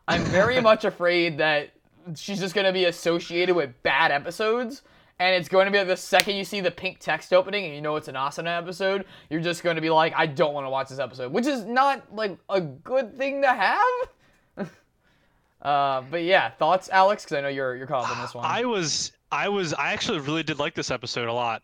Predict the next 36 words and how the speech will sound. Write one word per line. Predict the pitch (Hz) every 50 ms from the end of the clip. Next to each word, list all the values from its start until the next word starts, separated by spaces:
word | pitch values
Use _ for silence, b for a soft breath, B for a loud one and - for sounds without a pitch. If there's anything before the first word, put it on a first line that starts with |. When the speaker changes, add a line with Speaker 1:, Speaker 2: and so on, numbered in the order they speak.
| _ -
Speaker 2:
Um, | 127 123 123 123 123 120 123 123 120 120 123 123 123 _ _ _ _ b b b b -
eh, | 143 139 139 139 139 139 139 139 139 143
maybe | 151 151 165 170 165 151
I, | 143 143 147
it's | 151 147 156 143 -
just | 151 -
because, | - 139 147 131
like, | 139 123
I | 120 123 135
was | 127 123 127 120
kind | - - 139 135
of | 127
interested | 131 123 - - 147 135
in | 127 123
what | 127 127
was | 120 120
going | - 127 123 123
on. | 123 123 120 123 123 123 127 127 _ b b b b b b _ _ _ _ -
Uh, | 135 123 120 117 117 120
I | 127
kinda, | - - 143 131
like, | 131 131 120
wanted | 127 131 131 131
to | 127
understand | 127 127 127 123 - 135 127 123 120
kinda, | 131 127 123
like, | 123 123 113 -
more | 135 127 127 127 123
of | -
how | - 123 120 120 120 120 120 120 120 120 120 120
the | 123
S | 123 120 -
T | - -
L | 127 120 117
works, | 117 117 117 120 123 - - - - - - - _ -
and | - 127 120 113 113 110 110 110 110 110 110 107 107